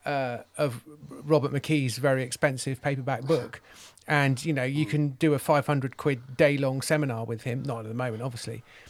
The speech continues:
Speaker 1: And
Speaker 2: Mm.
Speaker 1: he will tell you in very, very many ways, story is character.
Speaker 2: Yeah.
Speaker 1: Um, and character is story.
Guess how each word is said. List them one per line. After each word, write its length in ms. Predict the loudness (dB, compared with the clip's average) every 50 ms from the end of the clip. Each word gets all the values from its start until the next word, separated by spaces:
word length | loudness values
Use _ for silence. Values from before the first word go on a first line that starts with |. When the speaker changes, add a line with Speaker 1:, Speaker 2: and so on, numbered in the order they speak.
| -20 _ -6 -2
Speaker 1:
And 120 | 2 4
Speaker 2:
Mm. 40 | 4
Speaker 1:
he 80 | 4 4
will 100 | 2 0
tell 220 | 2 2 2 2
you 240 | 2 0 -2 0 0
in 120 | 0 2
very, 280 | 2 4 4 4 2 2
very 240 | 2 2 2 2 2
many 240 | 0 0 0 0
ways, 240 | -2 0 0 0 -2
story 320 | -2 -2 -2 -2 -2 -4 -4
is 100 | -4 -4
character. 540 | -4 -4 -4 -4 -6 -10 -12 -12 -14 -14 _ _ _ -16 -10
Speaker 2:
Yeah. 160 | -8 -8 -8 -10 -12 _ -2
Speaker 1:
Um, 260 | 0 0 0 0 0
and 140 | -2 -2 2
character 360 | 4 2 2 2 0 -6 -6 -6
is 60 | -4
story. 540 | -2 -2 -2 -4 -4 -8 -10 -14 -14 -18